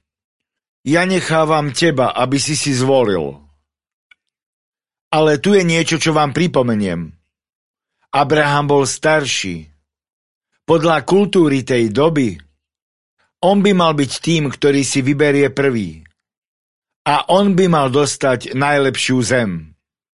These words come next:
To by bolo čestné, takto to malo byť. Ale Abraham poznal tajomstvo. Takže čo urobil? Povedal Lotovi: „Urobíme toto. Ak chceš ísť doľava,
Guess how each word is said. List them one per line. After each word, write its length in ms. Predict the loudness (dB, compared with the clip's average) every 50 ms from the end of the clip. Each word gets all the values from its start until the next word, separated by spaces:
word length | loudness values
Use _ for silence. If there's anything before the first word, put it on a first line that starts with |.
| _ _ _ _ _ _ _ _ _ _ _
To 80 | 0 2
by 160 | 2 2 2
bolo 400 | 2 2 4 4 2 2 0 -4
čestné, 640 | -4 -2 0 0 0 -2 -4 -6 -6 -4 -4 -4 -4
takto 400 | -4 -4 -4 -4 -2 -2 -4 -2
to 160 | 0 0 0
malo 240 | 0 0 0 0 0
byť. 260 | 0 -2 -6 -6 -8 -12 -16 -18 _ _ _ _ _ _ _ _ _ _ _ _ _ _ _ _ _ _ _ -2 0
Ale 160 | 2 2 2
Abraham 560 | 2 0 0 0 0 0 0 0 0 -2 -2
poznal 480 | 0 0 0 0 0 -2 -2 -2 -2 0
tajomstvo. 640 | 0 0 0 0 -2 -4 -6 -6 -6 -8 -8 -8 -10 _ _ _ _ _ _ _ _ _ _ _ _ _ _ _ _ -4
Takže 320 | -2 -2 0 0 -2 -2 0
čo 160 | 0 2 2
urobil? 480 | 2 2 0 0 0 -2 -4 -4 -4 -8 -12 _ _ _ _ _ _ _ _ _ _ _ _ _ _ _ _ _ _ _
Povedal 480 | 0 0 2 2 2 2 2 4 4 4
Lotovi: 400 | 2 2 0 -2 -2 -2 -4 -8 -10 _ _ _ _ _ _ _ _ _ _ _ _ _ _ _ _ _ _ _ 2
„Urobíme 480 | 2 2 2 2 2 2 2 0 0
toto. 480 | 0 0 -2 0 -2 -4 -4 -6 -10 _ _ _ _ _ _ _ _ _ _ _ _ _ _ _ _ _ _ _ -4
Ak 400 | -4 -4 -4 -6 -10 -14 -14 -12
chceš 560 | -12 -10 -6 -2 0 0 0 0 0 -2 -2
ísť 80 | -2 -2
doľava, 640 | 0 2 2 2 2 2 2 0 0 -2 -4 -10